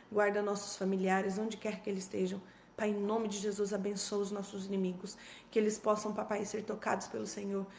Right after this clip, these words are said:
e ser libertos, Pai, em nome de Jesus.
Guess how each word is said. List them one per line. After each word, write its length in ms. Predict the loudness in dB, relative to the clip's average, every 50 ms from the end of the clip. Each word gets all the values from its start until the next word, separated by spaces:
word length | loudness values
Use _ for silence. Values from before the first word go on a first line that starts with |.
| -16 -8 -4
e 80 | -2
ser 160 | 0 2 2 2
libertos, 520 | 0 0 0 2 2 2 2 0 -2 -4
Pai, 220 | -6 -4 -6 -4
em 80 | -4 -4
nome 420 | -4 -2 0 2 4 6 4 4
de 120 | 2 0 -4
Jesus. 540 | -4 -2 -2 -4 -4 -4 -4 -2 -2 -2